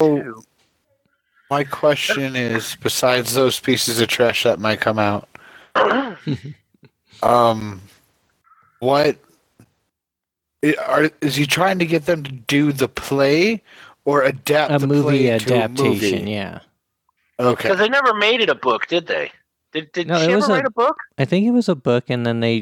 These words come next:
Speaker 3: instead of making it into a movie, it became a Broadway play.
Speaker 1: Right? I haven't paid attention to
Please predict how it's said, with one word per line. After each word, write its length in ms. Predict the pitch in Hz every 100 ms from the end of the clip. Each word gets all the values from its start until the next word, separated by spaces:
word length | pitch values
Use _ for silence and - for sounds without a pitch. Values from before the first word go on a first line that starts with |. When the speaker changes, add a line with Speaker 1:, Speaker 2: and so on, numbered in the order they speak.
| 98
Speaker 3:
instead 360 | 117 - 127
of 60 | 113
making 380 | 113 110 110 104
it 40 |
into 200 | 101 101
a 40 | 101
movie, 400 | 123 120 110 104
it 420 | - _ - -
became 300 | 113 - 101
a 80 | 101
Broadway 460 | 107 101 101 - -
play. 280 | - - - _ _ _ _ _ _ -
Speaker 1:
Right? 260 | 120 143 143
I 60 |
haven't 240 | 180 156 123
paid 120 | 123
attention 500 | 113 127 117 -
to 80 | 98